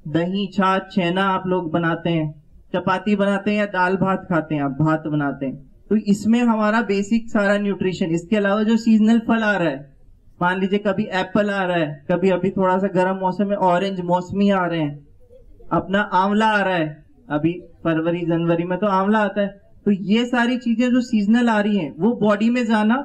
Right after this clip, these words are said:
बहुत जरूरी है proper मात्रा में।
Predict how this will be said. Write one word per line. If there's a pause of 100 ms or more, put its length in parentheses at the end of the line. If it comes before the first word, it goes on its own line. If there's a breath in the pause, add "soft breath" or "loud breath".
(380)
बहुत
जरूरी
है (180)
proper
मात्रा
में।